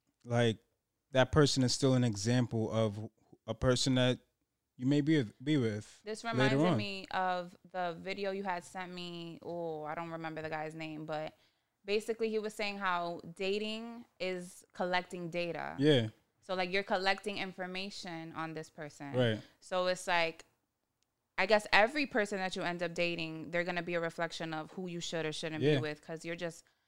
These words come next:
Speaker 2: collecting the information you need
Speaker 1: Yeah, until
Speaker 2: to
Speaker 1: you meet
Speaker 2: see,
Speaker 1: that person.
Speaker 2: right, to see if it works. And if it doesn't work, all right, you got the information you needed. Now let's apply it to the next situation. So
Speaker 1: Yeah.
Speaker 2: I get that.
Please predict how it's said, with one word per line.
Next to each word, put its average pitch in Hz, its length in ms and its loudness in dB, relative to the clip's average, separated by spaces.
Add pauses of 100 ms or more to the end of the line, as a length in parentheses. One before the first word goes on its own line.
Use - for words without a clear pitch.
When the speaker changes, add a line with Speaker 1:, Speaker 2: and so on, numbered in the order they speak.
(220)
Speaker 2:
collecting 160 500 -2
the 214 120 -2
information 254 560 -2
you 294 100 2
need 240 520 -2
Speaker 1:
Yeah, 131 280 2 (260)
until 160 240 2
Speaker 2:
to 156 40 8
Speaker 1:
you 147 80 10
meet 143 160 8
Speaker 2:
see, - 40 0
Speaker 1:
that 139 200 8
person. 170 200 6
Speaker 2:
right, 214 240 10
to 202 80 -6
see 214 260 0
if 220 120 0
it 226 120 2
works. 214 300 6
And 208 100 0
if 202 100 0
it 202 40 -2
doesn't 208 240 2
work, 208 140 2
all 220 80 4
right, 190 220 4
you 196 80 -4
got 185 240 6
the 208 60 -4
information 208 460 -6
you 202 80 -6
needed. 190 300 -4
Now 175 200 -4
let's 175 200 -8
apply 180 320 -4
it 180 140 -6
to 185 100 -6
the 175 80 -6
next 170 200 -10
situation. 156 720 -10
So - 140 -4
Speaker 1:
Yeah. 170 60 4
Speaker 2:
I 175 60 0
get 165 220 -4
that. 143 260 -4